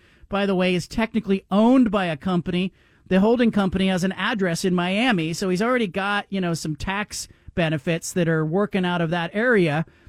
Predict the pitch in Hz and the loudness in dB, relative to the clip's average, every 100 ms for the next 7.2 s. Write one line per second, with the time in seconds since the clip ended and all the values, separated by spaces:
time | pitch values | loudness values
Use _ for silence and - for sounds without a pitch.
0 | _ - 226 175 214 220 202 254 294 247 | _ -4 0 0 0 -2 0 2 4 4
1 | 269 269 240 233 180 - - 254 247 247 | 4 4 2 2 0 -2 2 4 4 2
2 | - 233 240 247 220 247 254 262 339 254 | 0 -2 -2 -2 0 2 2 2 2 0
3 | 190 240 254 320 285 - - - 262 254 | 0 -2 0 0 -2 -4 -20 -6 0 2
4 | 254 240 277 294 277 330 339 330 - 190 | 2 0 0 0 2 2 2 0 0 0
5 | 160 180 - _ _ _ - 262 262 247 | 0 -2 -4 _ _ _ 0 4 4 0
6 | 247 277 330 320 285 233 208 202 180 175 | -2 -2 0 0 0 0 0 -2 0 -2
7 | 139 151 | -2 -4